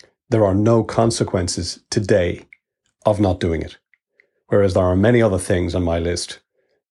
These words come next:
that there are immediate consequences if I don't do it. And the final reason is, even if people see the value, leaders understand why they should do it, and they make the time,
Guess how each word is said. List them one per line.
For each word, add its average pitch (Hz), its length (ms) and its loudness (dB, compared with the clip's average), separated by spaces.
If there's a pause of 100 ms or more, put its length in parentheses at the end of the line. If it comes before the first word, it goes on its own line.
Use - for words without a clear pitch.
(120)
that 92 120 -2
there 92 140 0
are 90 60 -2
immediate 95 380 0
consequences 90 640 -6
if 87 120 -4
I 82 80 0
don't 82 200 -6
do 80 120 -6
it. - 100 -18 (920)
And 123 120 0
the 120 40 0
final 147 320 2
reason 98 400 -6 (400)
is, 123 360 0 (100)
even 143 260 2
if 127 340 -2 (360)
people 127 260 -2
see 131 180 0
the 117 100 0
value, 95 460 -4 (760)
leaders 110 280 0
understand 110 500 2
why 104 160 2
they 113 100 0
should 110 180 -6
do 95 160 -2
it, 95 200 -8 (680)
and 107 140 -2
they 101 80 2
make 135 200 2
the 120 60 -6
time, 120 380 -2